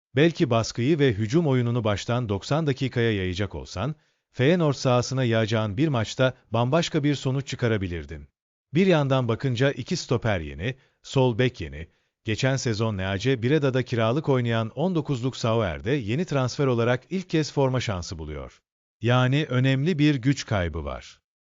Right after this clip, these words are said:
Herkes Fenerbahçe'nin kaybettiklerinden söz ediyor ama teraziye koyunca alanını domine eden taraf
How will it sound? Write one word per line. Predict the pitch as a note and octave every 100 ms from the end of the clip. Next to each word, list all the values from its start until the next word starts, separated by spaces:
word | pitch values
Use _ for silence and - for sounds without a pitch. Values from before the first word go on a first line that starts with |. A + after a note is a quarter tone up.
| _ _
Herkes | D#3 F3 D3+ D3
Fenerbahçe'nin | - B2 F3 D3+ B2+ - B2+ C#3
kaybettiklerinden | C#3 D3+ C3+ C3 B2+ B2+ A#2 A#2 A#2
söz | - G2
ediyor | E2+ D2 C#2 B1+ -
ama | C#2+ G#2+ C3+ _ _ _
teraziye | - B2+ B2+ A2+ C#3
koyunca | F3 C3 A#2 G#2+ C3+
alanını | - A#2 B2 D3 C#3
domine | A#2+ B2 C#3+
eden | G#2 F#2+
taraf | F2 F#2+ A2 C3+